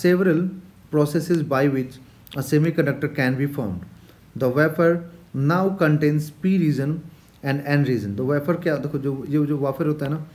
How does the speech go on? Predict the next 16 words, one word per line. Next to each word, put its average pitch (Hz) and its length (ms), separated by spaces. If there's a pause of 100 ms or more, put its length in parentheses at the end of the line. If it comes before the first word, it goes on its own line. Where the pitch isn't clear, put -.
(280)
ये 143 80
होता 156 260
है - 40
क्या 113 160
actually 98 260
में? 87 140 (840)
तो 143 60
एक 156 440
P 180 140
type 170 380
को 202 220 (480)
और 135 100
एक 139 120
एन 160 280
type 147 320
को, 226 160